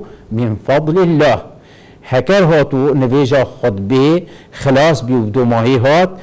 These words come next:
هم بلاف ببن تعرضی دا و دارخوازش خود تعالی بکن، وی فضل رب العالمینی، اه، تعرضی دا بو اهیلای،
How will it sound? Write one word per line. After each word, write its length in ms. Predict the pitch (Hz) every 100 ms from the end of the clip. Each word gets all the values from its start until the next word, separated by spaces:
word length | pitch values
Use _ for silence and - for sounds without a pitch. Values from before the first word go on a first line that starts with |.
| - - 143
هم 140 | 135
بلاف 320 | 131 151 214
ببن 320 | 196 175 180 165
تعرضی 440 | - 143 139 165
دا 220 | 160 160
و 20 |
دارخوازش 640 | 143 127 123 - 165 139 -
خود 180 | 120
تعالی 440 | 113 117 135 147 151
بکن، 420 | 175 208 208 202 - - -
وی 280 | 127 127 175
فضل 320 | 175 151 139
رب 300 | 135 123 113
العالمینی، 880 | 123 120 120 120 127 139 131 127 127
اه، 320 | 123 117 110 107
تعرضی 420 | - 123 107 131
دا 160 | 123
بو 140 | 107 113
اهیلای، 680 | 117 113 160 156 156 160